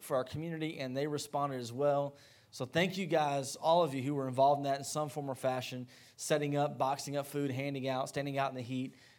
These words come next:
giving, uh, you know, blessings to people. Thank you so much. It was, it was well received.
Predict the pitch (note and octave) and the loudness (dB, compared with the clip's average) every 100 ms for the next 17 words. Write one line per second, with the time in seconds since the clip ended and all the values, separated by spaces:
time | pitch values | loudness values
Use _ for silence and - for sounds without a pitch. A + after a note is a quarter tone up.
0 | _ C#3 C3+ C3 B2+ A#2+ A#2 - _ C3 | _ -2 -2 -2 -4 -4 -6 -10 _ -4
1 | C3 A#2+ C#3 - C3 B2 A#2+ C3 D3+ - | -2 2 0 0 -6 -8 -6 -6 -6 -6
2 | C3+ B2+ A#2+ - B2 A#2+ A2+ G#2+ - A2+ | -6 -6 -8 -6 -6 -6 -8 -10 -12 -10
3 | A2+ - - A#2 A2 B2+ C3 B2+ - C3+ | -10 -12 -14 -12 -4 -2 -2 -2 -6 -6
4 | C3+ C3+ | -6 -8